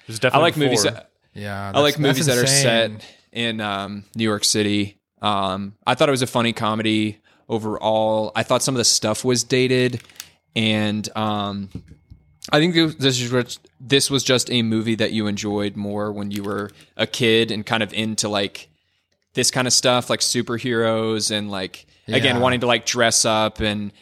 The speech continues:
Speaker 2: and be, like, a Ghostbuster. And there's, like, the whole th-, song and theme song behind it, which was cool. So that started, like, a whole craze. But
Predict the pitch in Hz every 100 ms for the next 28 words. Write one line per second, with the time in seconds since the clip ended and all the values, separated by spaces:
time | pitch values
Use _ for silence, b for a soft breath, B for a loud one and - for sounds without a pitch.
0 | b 113 110 - 110 110 110 101 98 101
1 | - 107 104 - 104 98 - 107 104 101
2 | 101 101 110 107 101 104 - 107 113 107
3 | 104 101 - b b b b b _ -
4 | 139 - 147 131 127 123 113 104 127 120
5 | - 117 113 113 110 110 107 107 87 107
6 | 110 - - 107 104 104 107 104 - 110
7 | 104 101 95 101 104 101 107 104 101 98
8 | - 107 92